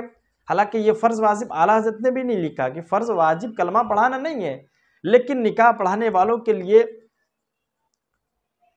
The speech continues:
ये ज़रूरी है कि जा करके और पहले ईमान और अक़ीदे का वो, अ, जायज़ा ले कि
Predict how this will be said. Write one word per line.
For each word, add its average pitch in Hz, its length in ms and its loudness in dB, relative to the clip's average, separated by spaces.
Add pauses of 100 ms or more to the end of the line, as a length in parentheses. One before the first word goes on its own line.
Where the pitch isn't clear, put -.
(160)
ये 175 180 6
ज़रूरी 196 420 0
है 226 200 2
कि 220 160 -8
जा 175 260 0
करके 226 340 -2
और 185 220 -4
पहले 208 320 2
ईमान 180 360 0
और 165 300 -2
अक़ीदे 185 480 -2
का 151 160 2 (180)
वो, 143 220 2 (600)
अ, 127 320 0 (340)
जायज़ा 170 600 4
ले 135 200 -4 (600)
कि 208 60 6